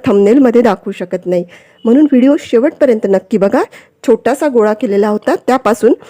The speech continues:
बघा एवढा मोठा गुलाबजामुन इथे तयार झालेला आहे. आता हे बाकीचे गुलाबजामुनसुद्धा आपण असेच अगदी मंद आचेवरती आणि डॉट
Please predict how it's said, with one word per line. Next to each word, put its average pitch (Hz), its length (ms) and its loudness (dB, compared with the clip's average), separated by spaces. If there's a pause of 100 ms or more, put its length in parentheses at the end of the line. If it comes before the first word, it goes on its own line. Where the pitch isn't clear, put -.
(300)
बघा 202 180 -4
एवढा 214 340 -4
मोठा 262 280 -2 (320)
गुलाबजामुन 208 520 -2
इथे 233 280 -8
तयार 165 240 -4
झालेला 180 360 -6
आहे. 185 240 -10 (520)
आता 202 200 -6 (480)
हे 285 60 -2
बाकीचे 240 420 -6
गुलाबजामुनसुद्धा 208 840 -6 (100)
आपण 202 200 -10 (100)
असेच 208 400 -8
अगदी 196 240 -6 (1160)
मंद 226 280 0
आचेवरती 202 720 -6 (140)
आणि 226 260 -4
डॉट 214 280 -4